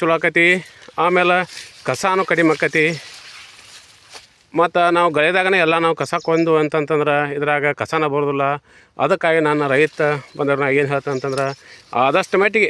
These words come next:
ಈಗ ನಾವು ಏನಾಕತ್ತವಲ್ಲ ನೋಡತ್ತವಲ್ಲ, ಈ ಕಬ್ಬ ನಾವು ಲಾವಣಿ ಮಾಡಬೇಕಪ್ಪ ಅಂತಂತಂದ್ರೆ ಇಲ್ದರ ನಾಲ್ಕು ಫೂಟ್ ಸಾಲು ಬಿಡ್ಬೇಕು, ಇಲ್ಲಂತಂದ್ರೆ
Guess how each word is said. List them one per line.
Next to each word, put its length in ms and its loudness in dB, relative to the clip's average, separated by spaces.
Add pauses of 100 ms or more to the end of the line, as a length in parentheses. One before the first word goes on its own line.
(240)
ಈಗ 220 4
ನಾವು 160 4 (420)
ಏನಾಕತ್ತವಲ್ಲ 500 0 (240)
ನೋಡತ್ತವಲ್ಲ, 380 0 (600)
ಈ 40 4 (120)
ಕಬ್ಬ 300 2
ನಾವು 180 4 (960)
ಲಾವಣಿ 240 2 (120)
ಮಾಡಬೇಕಪ್ಪ 500 0 (100)
ಅಂತಂತಂದ್ರೆ 560 0 (720)
ಇಲ್ದರ 200 2 (180)
ನಾಲ್ಕು 240 2
ಫೂಟ್ 180 -2
ಸಾಲು 180 0
ಬಿಡ್ಬೇಕು, 400 0 (440)
ಇಲ್ಲಂತಂದ್ರೆ 520 2